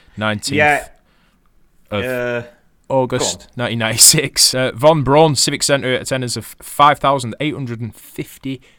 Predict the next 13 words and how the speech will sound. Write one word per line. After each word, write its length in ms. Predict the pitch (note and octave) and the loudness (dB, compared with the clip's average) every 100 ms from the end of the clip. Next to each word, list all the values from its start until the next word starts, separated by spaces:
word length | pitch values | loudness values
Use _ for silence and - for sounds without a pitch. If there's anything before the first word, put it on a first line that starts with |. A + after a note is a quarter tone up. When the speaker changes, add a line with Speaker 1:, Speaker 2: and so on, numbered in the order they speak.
| _ - | _ -12
Speaker 1:
people. 400 | C3 C#3+ E2+ - - | -10 -10 -12 -14 -10
Decent 240 | B2 - - | -8 -8 -8
attendance 340 | C#3 G3 - | -10 -8 -12
for 80 | - | -12
W 140 | F#2 | -12
C 100 | - | -10
W. 220 | F2+ F#2 - _ _ _ _ _ | -12 -12 -14 _ _ _ _ _
Speaker 2:
Yeah, 220 | D3 A3 F#3+ | -10 -8 -8
not 140 | A#2 A#2 | -12 -8
bad. 220 | D3 - - - | -8 -8 -18 -14
Speaker 1:
Mm. 220 | G#2+ C#3+ | -12 -10
Speaker 2:
But 100 | G2 | -8
yeah, 240 | D3 D#3+ | -4 -2